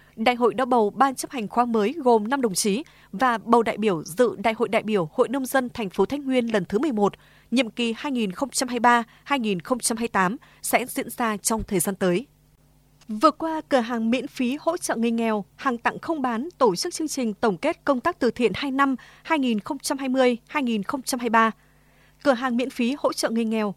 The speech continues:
hàng tặng không bán do bà Nguyễn Hải Truyền, người dân tổ chín, phường Chùa Hang, thành phố Thái Nguyên, thành lập và quản lý cửa hàng ngay tại gia đình mình.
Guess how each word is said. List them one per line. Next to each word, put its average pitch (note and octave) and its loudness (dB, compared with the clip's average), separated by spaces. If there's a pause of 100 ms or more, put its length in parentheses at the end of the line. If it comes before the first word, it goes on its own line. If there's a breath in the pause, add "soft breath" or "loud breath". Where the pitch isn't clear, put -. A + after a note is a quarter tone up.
hàng C4 -2
tặng A3 -2
không D4+ -6
bán A#3+ 0
do C4 0
bà A3 0
Nguyễn G3+ -2
Hải C#4+ -4
Truyền, G3+ 2 (340 loud breath)
người A#3 6
dân B3+ -2
tổ A3+ 2
chín, A3 -4
phường B3+ 0
Chùa A#3 0
Hang, C#4 -6
thành G#3+ -4
phố G3 0
Thái D#4+ -6
Nguyên, B3 2 (300 loud breath)
thành B3 -2
lập A#3 0
và A3+ 0
quản G#3 0
lý G3 0
cửa B3+ -2
hàng G#3 -4
ngay D4 -2
tại A#3+ -2
gia C4 0
đình A3+ 2
mình. G3 4